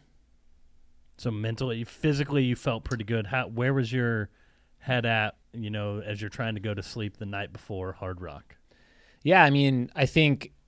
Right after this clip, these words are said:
Speaker 2: kind of the, the game plan with my coach was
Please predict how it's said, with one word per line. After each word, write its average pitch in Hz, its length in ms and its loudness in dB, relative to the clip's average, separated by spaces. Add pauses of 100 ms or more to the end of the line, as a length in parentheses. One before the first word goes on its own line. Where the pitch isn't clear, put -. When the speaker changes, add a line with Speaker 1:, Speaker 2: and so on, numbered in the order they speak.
(120)
Speaker 2:
kind 135 240 4
of 110 340 2
the, 110 480 4
the 131 100 -2
game 131 340 2
plan 123 640 0
with 110 200 0
my 107 100 -2
coach 123 600 0
was 110 600 -2